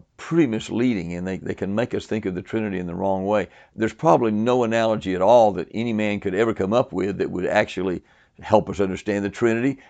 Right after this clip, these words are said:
because God's just too big for our analogies. <laughs> That makes sense, doesn't it? But I've heard people say, for example,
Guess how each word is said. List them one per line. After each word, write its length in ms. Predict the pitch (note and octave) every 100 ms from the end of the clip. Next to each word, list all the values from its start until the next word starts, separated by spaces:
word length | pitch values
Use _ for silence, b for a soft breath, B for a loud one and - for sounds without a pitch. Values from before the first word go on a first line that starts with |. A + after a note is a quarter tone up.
| b
because 280 | G2+ A#2 G2+
God's 240 | A#2+ A#2
just 180 | A#2+ -
too 100 | C3
big 240 | G#2 A#2+
for 140 | F#2+ G#2+
our 120 | A2
analogies. 600 | C3 D#3+ D#3 - F#2 -
<laughs> 80 | -
That 100 | G#2
makes 200 | G#2 -
sense, 240 | G#2 E2+
doesn't 320 | D#2+ F2+ F2
it? 180 | F2+ - _ b b b b
But 100 | C3
I've 120 | D3+
heard 180 | C#3+ B2
people 220 | B2+ G2+
say, 240 | - G#2+ G#2+
for 120 | G2
example, 420 | F#2 G2+ F2